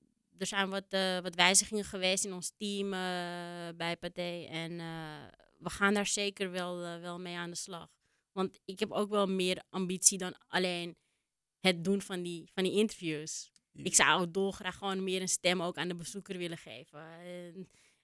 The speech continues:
Speaker 1: eh, alle bioscopen afrijden elke week en gewoon met mensen in contact komen, met mensen praten en, eh, en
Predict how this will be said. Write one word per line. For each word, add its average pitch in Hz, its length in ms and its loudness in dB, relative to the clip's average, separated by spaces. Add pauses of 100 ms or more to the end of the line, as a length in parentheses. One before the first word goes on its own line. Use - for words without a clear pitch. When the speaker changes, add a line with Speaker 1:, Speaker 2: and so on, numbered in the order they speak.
Speaker 1:
eh, 92 360 -14
alle 175 220 -2
bioscopen 185 680 -2
afrijden 175 480 -2
elke 175 260 -6
week 175 260 4
en 180 60 -10
gewoon 180 280 -2
met 180 120 -6
mensen 185 300 -4
in 190 60 -12
contact 185 300 -4
komen, 175 240 -6
met 170 60 -4
mensen 175 300 -8
praten 175 460 0
en, 170 460 -6
eh, 165 320 -10
en 165 100 -20